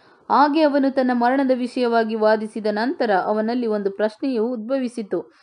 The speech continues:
ಅದೇನೆಂದರೆ, ಒಬ್ಬ ಮನುಷ್ಯನು ಸತ್ತು ಪುನಃ ಬದುಕುತ್ತಾನೆಯೇ? ಯೋಬ ಹದಿನಾಲ್ಕನೇ ಅಧ್ಯಾಯ ಹದಿನಾಲ್ಕನೇ ವಾಕ್ಯ.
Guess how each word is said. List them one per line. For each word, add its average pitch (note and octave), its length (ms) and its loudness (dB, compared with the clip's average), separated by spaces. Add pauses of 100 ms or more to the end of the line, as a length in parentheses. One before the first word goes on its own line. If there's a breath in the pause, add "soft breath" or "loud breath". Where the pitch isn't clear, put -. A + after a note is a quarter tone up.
(360 soft breath)
ಅದೇನೆಂದರೆ, C#4+ 640 2
ಒಬ್ಬ A3+ 260 2
ಮನುಷ್ಯನು A#3+ 560 -2
ಸತ್ತು A3+ 360 -2
ಪುನಃ A3+ 380 -4
ಬದುಕುತ್ತಾನೆಯೇ? G#3+ 1000 -2 (480 soft breath)
ಯೋಬ D4+ 280 2
ಹದಿನಾಲ್ಕನೇ C4 720 2
ಅಧ್ಯಾಯ A3+ 540 0 (160)
ಹದಿನಾಲ್ಕನೇ A#3+ 600 -2
ವಾಕ್ಯ. G3 480 -2